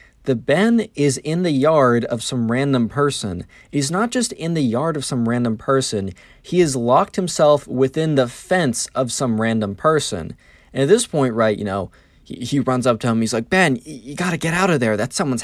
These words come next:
house." And Ben looks at him. He's like, "How do I not know you're Huggy Wuggy in disguise?" And at this point, right, Miles just has this look on his face like,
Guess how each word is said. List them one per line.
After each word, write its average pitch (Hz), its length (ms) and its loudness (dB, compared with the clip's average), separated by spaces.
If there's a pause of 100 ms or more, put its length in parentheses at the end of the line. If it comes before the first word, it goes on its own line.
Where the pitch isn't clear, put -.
(140)
house." 151 300 -4 (280)
And 120 200 -2
Ben 117 240 2
looks 131 260 -2
at 98 140 -2
him. 95 160 -4
He's 95 140 -6
like, 90 200 -8 (720)
"How 120 200 -8
do 107 140 0
I 110 100 4
not 110 300 0
know 110 200 2
you're 120 340 0 (140)
Huggy 135 280 0
Wuggy 139 420 2
in 135 100 -2
disguise?" 156 680 4
And - 160 -10
at 127 80 -4
this 147 140 -2
point, 110 240 -2
right, 107 220 0
Miles 127 420 4
just 123 160 -2
has 131 180 4
this 123 160 -4
look 131 160 0
on 123 80 2
his 113 160 -2
face 110 320 0
like, 95 200 -2